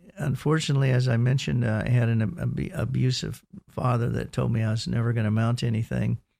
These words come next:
And I never could seem to meet his expectations. So what happened with me when I met Christ at the University of Florida,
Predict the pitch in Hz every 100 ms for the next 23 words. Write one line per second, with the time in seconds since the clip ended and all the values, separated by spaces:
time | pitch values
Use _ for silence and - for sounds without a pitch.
0 | _ - _ _ _ _ _ - 117 117
1 | - 135 123 123 - - 165 143 151 156
2 | 135 120 - 135 120 123 120 117 110 110
3 | - 113 - 127 135 - 110 113 120 143
4 | 160 170 127 120 120 123 123 117 117 113
5 | - 127 135 147 123 107 110 - - -
6 | _ _ _ _ _ - _ - 120 -
7 | 127 127 127 - 107 - 127 143 156 113